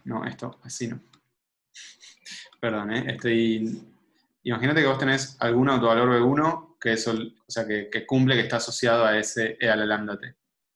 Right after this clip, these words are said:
Y vos tenés otro autovalor B dos que está asociado a ese, ah, está bien, estaba bien lo que estaba haciendo. E a la lambda T más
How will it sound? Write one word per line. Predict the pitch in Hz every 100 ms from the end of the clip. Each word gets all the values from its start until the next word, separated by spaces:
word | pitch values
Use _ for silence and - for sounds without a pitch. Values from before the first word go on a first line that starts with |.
| _ _ _ _ _ _ - - - - _
Y | -
vos | 117
tenés | 117 113
otro | 131 131 127
autovalor | 120 117 110 107 110
B | 120
dos | 135 143 156 160 - - _ _ _ _ _ _ _
que | - 113
está | 123
asociado | 113 113 123 117
a | 110
ese, | 110 120 120
ah, | 123 117
está | 127
bien, | 107 - _ _
estaba | 131 123
bien | 110 -
lo |
que | -
estaba | - 123
haciendo. | - - _ _ _ _
E | -
a | 113
la | 110
lambda | 113 113 117
T | 143 143 - _ _ _ _ _ _ -
más | 120 113 131 - -